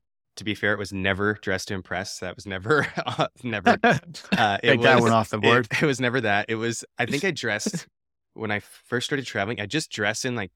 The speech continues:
Speaker 1: like, my normal clothes. Like, I'd toss on some jeans, I'd toss on a t-shirt, and,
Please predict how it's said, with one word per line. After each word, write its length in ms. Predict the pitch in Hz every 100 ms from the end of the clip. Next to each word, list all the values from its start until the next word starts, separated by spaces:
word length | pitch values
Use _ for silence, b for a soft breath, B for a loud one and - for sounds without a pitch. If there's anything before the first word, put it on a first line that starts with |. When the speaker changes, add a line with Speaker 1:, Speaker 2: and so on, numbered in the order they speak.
| - _ -
Speaker 1:
like, 160 | 95
my 200 | 104 98
normal 340 | 95 98 95 90
clothes. 380 | - 95 78 87
Like, 100 | 92
I'd 120 | 90
toss 260 | 95 87
on 100 | 87
some 180 | 85 82
jeans, 440 | - 147 135 131 78
I'd 160 | -
toss 240 | - 78 85
on 80 |
a 40 | 78
t-shirt, 520 | - 131 - 117 117 _ _ _ _
and, 520 | 107 98 92 92 90